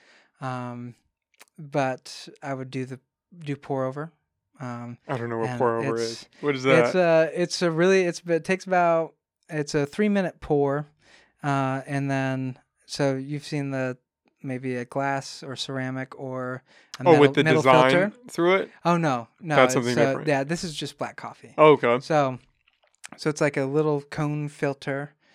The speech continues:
Speaker 1: and then, you know, you could put your cup underneath it, or you could put, like, it's usually, like, a, a ceramic or a glass jar that collects your coffee. So you pour, you pour it over, and use a gooseneck kettle because it's easier to,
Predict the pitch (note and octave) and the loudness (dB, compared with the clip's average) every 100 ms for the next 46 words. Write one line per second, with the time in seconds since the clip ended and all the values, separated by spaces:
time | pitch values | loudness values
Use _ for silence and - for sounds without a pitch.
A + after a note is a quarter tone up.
0 | _ _ _ D3 C#3 C3 B2+ B2+ B2+ - | _ _ _ -8 -6 -6 -6 -8 -10 -12
1 | _ _ _ - C3+ B2 B2+ C3+ C3+ - | _ _ _ -10 -6 -6 -8 -10 -10 -8
2 | B2 - F3+ E3+ F3 E3+ E3 D#3+ D#3+ D#3 | -8 -4 -4 -4 -6 -4 -6 -6 -6 -8
3 | D3 C#3 C3+ C3 C3+ C#3 C#3 C3 B2 _ | -6 -6 -4 -6 -10 -10 -8 -8 -10 _
4 | _ _ _ _ C#3 B2+ C#3+ C3+ C#3 C3 | _ _ _ _ -10 -10 -10 -10 -10 -8
5 | C3+ B2+ B2 - B2 B2 _ _ _ C3 | -8 -8 -10 -10 -10 -10 _ _ _ -14
6 | - C3+ B2 B2 B2 - - - - C3+ | -10 -8 -8 -10 -12 -16 -20 -20 -16 -14
7 | B2 B2 _ C#3+ C3+ - B2 A#2+ - C3+ | -12 -14 _ -20 -14 -10 -8 -10 -8 -6
8 | A#2+ B2 - _ _ _ - C3 - B2+ | -4 -6 -14 _ _ _ -12 -12 -8 -10
9 | - B2 - B2 - C3 - C3 B2 - | -10 -14 -8 -8 -8 -12 -10 -10 -8 -2
10 | F3 E3+ E3 E3 F3 A#3+ A3+ G#3+ G#3 G#3 | 0 0 -2 -8 -2 0 2 2 2 -2
11 | - - - - _ - D#3+ D3 C#3+ C#3+ | -4 -20 -20 -20 _ -8 -2 0 -2 -2
12 | C#3+ C#3 C#3+ D3+ - D#3 C3+ D3 C#3+ C#3+ | -4 -4 -6 -6 -4 -6 -4 -2 0 0
13 | C#3 C#3+ - C3+ C#3 C3+ C3+ C3 - - | -2 -6 -8 -4 -4 -4 -6 -10 -14 -18
14 | - C#3+ C3 C#3 C3 - C3 B2+ C3 | -10 -8 -6 -6 -8 -8 -6 -6 -6